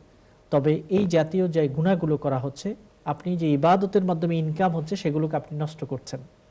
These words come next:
এবং আমরা সবাই জানি, সূরা হুজুরাতে আল্লাহ তাআলা স্পেশালি বলেছেন,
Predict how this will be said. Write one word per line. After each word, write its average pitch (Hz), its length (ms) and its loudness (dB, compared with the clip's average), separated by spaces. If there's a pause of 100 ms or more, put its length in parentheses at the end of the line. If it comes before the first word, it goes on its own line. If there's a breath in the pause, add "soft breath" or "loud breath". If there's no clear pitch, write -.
(1160 loud breath)
এবং 156 320 2
আমরা 151 260 0
সবাই 147 340 0
জানি, 143 340 -8
সূরা 143 580 -4 (120)
হুজুরাতে 143 420 -2
আল্লাহ 131 220 -4
তাআলা 131 220 -4
স্পেশালি 139 460 -6
বলেছেন, 131 460 -4